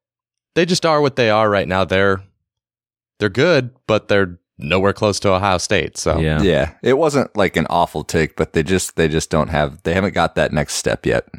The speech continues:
Speaker 1: Yeah, I mean, it's a pretty bad take though to go to the playoff,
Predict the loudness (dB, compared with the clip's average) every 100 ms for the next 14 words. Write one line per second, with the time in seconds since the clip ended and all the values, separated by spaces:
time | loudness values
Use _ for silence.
0 | -18 -4 -2 0 0 2 0 0 -2 0
1 | 0 -2 -2 -4 0 0 0 -4 -2 -2
2 | -4 -2 0 2 -2 -6